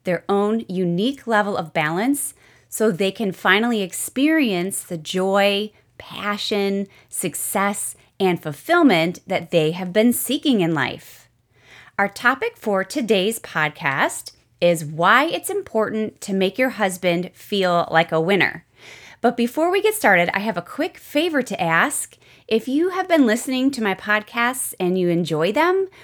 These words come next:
would you head on over to iTunes and rate it for me? That would mean so much to me, and I want to thank you in advance for that. And now I have something for you. I have created a free download called The Ultimate Guide to Guilt-Free Self-Care.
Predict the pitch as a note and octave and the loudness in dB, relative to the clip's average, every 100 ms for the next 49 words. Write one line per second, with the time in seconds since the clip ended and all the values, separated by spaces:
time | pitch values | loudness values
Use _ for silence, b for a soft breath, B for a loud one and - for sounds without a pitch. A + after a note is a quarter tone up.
0 | B A#3+ G3+ D#4+ C#5 D5 A#4+ F4 C4 C4 | B -4 2 2 2 0 0 2 2 0
1 | - - D#3+ F3 - G#3 E3+ E3 C#3+ D3+ | -2 0 0 0 -2 0 0 0 0 -2
2 | - - A3+ A3+ B3+ C4+ G3+ G3 G3 A#3+ | -4 -4 -2 0 -2 -2 0 0 2 0
3 | A3 G#3+ G3 G3 G3 - - B3 B3+ E3+ | -2 -2 -2 -4 -6 -2 2 4 4 2
4 | - - F3 D#3+ E3+ B B B F3+ E3+ | -2 -6 -4 -4 -4 B B B -2 0
5 | E3 - E3 F#3+ F#3+ F#3 - E3 D3 D#3+ | -2 -6 -6 -4 -2 -2 0 0 0 0
6 | D#3+ - - D3 C#3 - - - _ B | 0 -4 -6 2 2 2 -6 -20 _ B
7 | B B B B - E3+ E3 G3 C4 G3 | B B B B 0 2 4 4 4 2
8 | G#3+ F3+ C4+ A#3 G#3+ F#3+ G3 G3 F#3 F#3+ | 2 2 2 0 -2 -2 -2 -2 -4 -2
9 | C#4+ E4+ D#4+ F#4 G4 B B - A#3 C#4+ | -2 0 -2 -4 -6 B B -2 0 0
10 | C#4+ - D4+ A#3+ B3 G3+ - A#3+ D#4+ C4+ | -4 -4 0 2 2 0 -4 -4 0 2
11 | G#3 F3+ E3+ F3 - G3+ F3+ - - A#3 | 2 2 0 0 -2 -2 -2 -2 -2 -2
12 | C#4+ C#4 D4 G3+ F#3 F#3 E3 D3 G#3 A#3 | 0 0 0 0 0 -2 -8 -4 -2 -2
13 | - A3 A3 A3 F3+ E3 - - C#3 A#2+ | -4 -4 -2 0 0 0 -2 -6 -6 -6
14 | - | -14